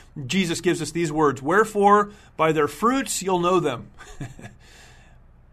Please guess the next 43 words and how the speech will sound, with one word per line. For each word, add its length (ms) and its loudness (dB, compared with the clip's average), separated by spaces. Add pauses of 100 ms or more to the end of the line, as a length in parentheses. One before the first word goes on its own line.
(840)
You 60 -8
know 100 -2
how 60 -4
you 180 0
determine 460 -4
whether 240 2
a 60 0
person 300 -6
lived 200 -2
right 260 0
or 120 -2
wrong, 400 -2
did 240 -2
good 300 0
or 140 -4
bad? 520 -4 (1000)
So 200 -4
often 280 4
we 60 0
like 140 2
to 80 -4
judge 360 -2
people 300 -6
in 80 -4
the 60 -4
moment. 480 -2
You 100 -8
know 80 -2
what 80 -4
the 80 -4
Bible 300 2
would 100 -2
say? 380 -6 (1400)
It 20 -6
would 100 -6
say 140 0
people 300 -6
will 120 2
produce 360 -6
fruit. 520 -8 (1600)
That 160 -10
fruit 240 -8
may 320 -2